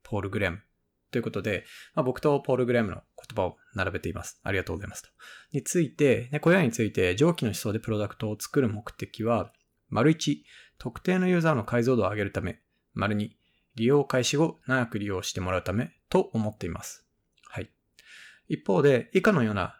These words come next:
リスクがある気がしていて、ヤモティさんがこれらのリスクについてどのように対応しているか、過去、対応していないか、過去閉じをお伺いしたいです。そのリスクっていうのが、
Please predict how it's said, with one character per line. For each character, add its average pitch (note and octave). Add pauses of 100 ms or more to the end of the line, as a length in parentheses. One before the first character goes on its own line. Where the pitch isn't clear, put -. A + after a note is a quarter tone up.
リ A2+
ス -
ク -
が B2
あ -
る A#2
気 -
が G#2+
し -
て G#2+
い G2+
て、 G#2+ (140)
ヤ C#3+
モ D#3+
テ B2
ィ -
さ G#2
ん G#2
が A#2+ (160)
こ B2+
れ D#3
ら C3
の C3+ (140)
リ A2+
ス -
ク -
に F#2+
つ G#2
い G2+
て G#2+
ど G2+
の A#2+
よ D#3+
う -
に C3+
対 A2+
応 G2+
し -
て -
い G2+
る A2+
か、 - (600)
過 C3+
去、 - (100)
対 D3+
応 D3+
し -
て E3
い E3
な E3+
い D#3+
か、 - (440)
過 -
去 -
閉 -
じ - (160)
を E3+
お G#2+
伺 F#2+
い F2
し -
た A#2
い G2+
で F#2+
す。 - (680)
そ C#3+
の C3
リ B2+
ス D#3
ク -
っ -
て -
い G#2
う -
の A2+
が、 D#3